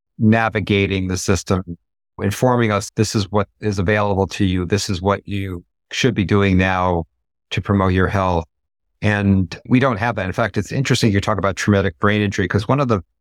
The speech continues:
people that came up to me in a book signing about a month or two ago at a large conference was someone who had been in healthcare for probably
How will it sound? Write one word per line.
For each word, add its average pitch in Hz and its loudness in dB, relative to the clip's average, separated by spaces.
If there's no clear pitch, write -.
people 120 4
that 90 -2
came 101 2
up 98 0
to 104 0
me 92 2
in 90 2
a 87 -2
book 85 -2
signing 87 0
about 95 -2
a - 0
month 95 0
or 95 -2
two 90 -2
ago 87 0
at 98 0
a 92 0
large 95 0
conference 98 -2
was 90 -4
someone 117 -2
who 104 -4
had 98 -2
been 95 0
in 90 0
healthcare 92 0
for 87 0
probably 98 0